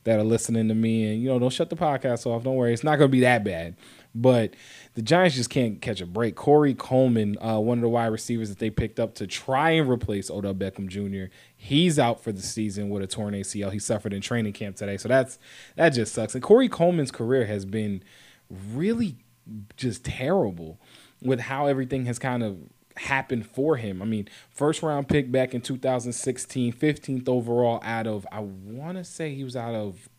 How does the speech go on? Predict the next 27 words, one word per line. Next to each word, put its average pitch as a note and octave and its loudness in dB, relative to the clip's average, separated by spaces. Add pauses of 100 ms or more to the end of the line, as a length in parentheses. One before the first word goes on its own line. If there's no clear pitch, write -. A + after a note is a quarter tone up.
(100)
or G#2+ -8
no, A#2+ -2
Baylor. G#2 -4 (260)
There C3 2
it G2+ 0
is, G2 -4
Baylor. G2+ 0
I - -2
almost C3 -2
said - -4
Oregon. F#2 -2
Green C3+ 2
jerseys, G2+ 0 (340)
green C#3+ 0
crazy C3+ 0
jerseys A#2 -2
going A2+ -2
on. G#2+ -2
So, G#2 0 (380)
uh, A2 4
yeah, A2+ 6
no, G#2+ 0
he A#2 2
was A#2+ 2
out A#2 4
of F#2+ -6
Baylor. G#2 -4